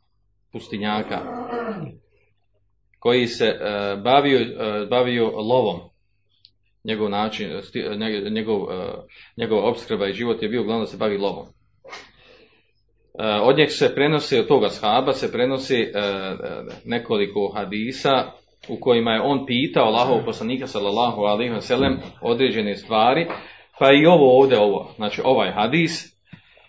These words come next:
gdje je pitao o posudama ehli kitabija, da li je dozvoljeno, znači, koristiti ih i ono što u njima da se koristi.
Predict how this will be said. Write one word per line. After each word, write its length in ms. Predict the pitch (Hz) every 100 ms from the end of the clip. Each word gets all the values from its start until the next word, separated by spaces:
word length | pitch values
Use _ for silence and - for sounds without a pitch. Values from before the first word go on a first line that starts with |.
| _ _ -
gdje 160 | 113
je 240 | 110 107 -
pitao 500 | 131 151 - 156 135
o 140 | - -
posudama 580 | 151 156 143 131 123 117
ehli 180 | 131 117 117
kitabija, 440 | - 104 101 92
da 120 | 87 117
li 100 | 123
je 60 |
dozvoljeno, 400 | 113 120 123 107
znači, 160 | 101 101
koristiti 680 | 107 104 139 - 151 147 139
ih 160 | 135
i 60 | 131
ono 160 | 135
što 160 | 123 127
u 60 | 123
njima 180 | 127
da 100 | 104
se 160 | 98 98
koristi. 500 | 101 92 - - -